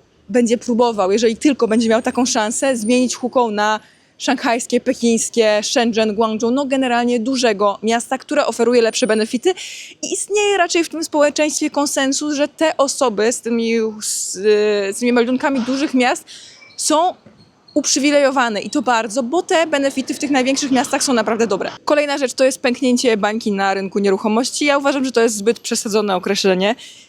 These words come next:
bo ja zresztą piszę w naszej książce o chińskim rynku nieruchomości i generalnie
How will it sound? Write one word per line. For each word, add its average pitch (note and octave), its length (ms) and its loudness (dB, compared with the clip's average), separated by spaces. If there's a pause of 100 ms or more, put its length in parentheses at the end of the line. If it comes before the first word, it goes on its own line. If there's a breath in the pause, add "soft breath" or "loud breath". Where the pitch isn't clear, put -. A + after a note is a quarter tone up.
(140 loud breath)
bo A3 540 2
ja A3 260 2
zresztą G#3 300 -2
piszę G#3+ 280 -2
w F#3 40 -4
naszej G#3 240 -2
książce F#3 600 -2
o F3 280 0 (160)
chińskim F#3 400 -4
rynku F#3 240 -4
nieruchomości G3 800 0
i A#3+ 160 -2
generalnie B3 840 0